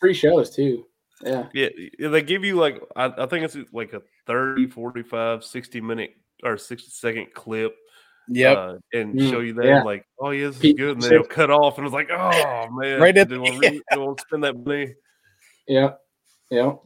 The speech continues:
Speaker 1: <laughs> Yeah.
Speaker 2: All right. Well, you know,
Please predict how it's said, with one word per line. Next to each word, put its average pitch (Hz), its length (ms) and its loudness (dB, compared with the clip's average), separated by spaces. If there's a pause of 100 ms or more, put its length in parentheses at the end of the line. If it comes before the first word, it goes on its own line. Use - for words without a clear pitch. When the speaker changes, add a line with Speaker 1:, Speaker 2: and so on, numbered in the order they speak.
(160)
Speaker 1:
<laughs> 143 1120 0 (1800)
Yeah. 123 160 0
Speaker 2:
All 151 160 4
right. 110 120 2 (460)
Well, 120 360 -4 (840)
you 127 100 -10
know, 127 240 -2